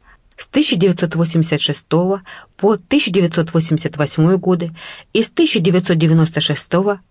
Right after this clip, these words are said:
по две тысячи десятые годы избирался на должность председателя Ростовской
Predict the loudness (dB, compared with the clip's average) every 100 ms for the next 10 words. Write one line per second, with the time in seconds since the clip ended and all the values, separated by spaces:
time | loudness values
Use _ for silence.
0 | _ -2 0 0 0 -2 -2 -4 -4 -2
1 | -4 0 0 2 0 0 -6 -10 -20 -8
2 | -2 0 2 2 2 0 0 0 0 0
3 | 2 -2 -4 -4 -2 0 0 0 -2 0
4 | 2 0 0 0 0 -2 -4